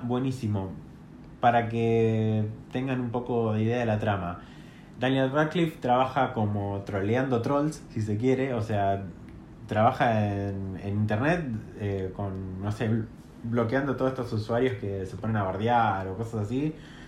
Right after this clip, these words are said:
e incluso a veces les responde y todo. Y en una de esas estaba aburrido en su casa, bien de nerdo, con las pa-, las pantuflas de, de garritas de oso y demás,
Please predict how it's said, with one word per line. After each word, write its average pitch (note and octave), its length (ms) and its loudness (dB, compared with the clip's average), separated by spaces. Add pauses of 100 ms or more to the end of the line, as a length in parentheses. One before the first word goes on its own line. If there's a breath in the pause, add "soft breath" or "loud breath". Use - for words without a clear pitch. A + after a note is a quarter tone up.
(320 loud breath)
e A#2 80 0
incluso C#3 260 0
a B2+ 60 4
veces A#2+ 180 0
les F#2+ 140 -2
responde G#2+ 640 4
y G2+ 40 0
todo. D3+ 420 0 (520)
Y C3 120 0
en D3+ 80 4
una F#3 180 2
de F3+ 80 2
esas F3 160 -4
estaba C#3+ 300 6
aburrido C#3+ 300 2
en C#3+ 60 0
su A#2 160 -4
casa, E3+ 520 2
bien A#2+ 420 2
de G2 100 0
nerdo, B2+ 460 0
con G#2 140 -2
las F2+ 160 -4
pa-, - 260 -4 (180)
las G2 360 -2
pantuflas G#2 600 -2
de, F#2 280 -4 (320 loud breath)
de G2+ 80 -2
garritas G#2+ 420 0
de G2+ 140 0
oso C3+ 380 4
y - 20 0
demás, C3+ 400 0